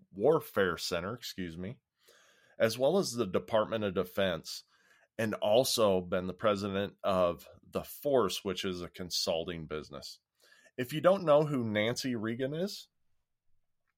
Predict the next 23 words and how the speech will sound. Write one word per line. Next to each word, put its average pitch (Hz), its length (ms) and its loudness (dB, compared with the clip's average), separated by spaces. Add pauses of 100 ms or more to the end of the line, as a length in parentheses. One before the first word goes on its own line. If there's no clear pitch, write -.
(160)
look 120 340 4
her 127 120 6
up 113 160 8
on 120 200 6
LinkedIn. 117 500 -2
She - 200 -8
has 87 340 -2
a 82 40 -8
lot 82 320 -2
of 80 80 -8
wonderful, 90 680 -4 (400)
uh, 76 320 -8 (360)
videos 92 840 -2 (440)
and 90 220 -6
different 90 320 -6
articles, 90 560 -4
things 92 340 -6
like 90 280 -6
that. 85 320 -6 (420)
And 104 160 -6
she's 101 320 -4
really 113 380 -2
good 92 520 -2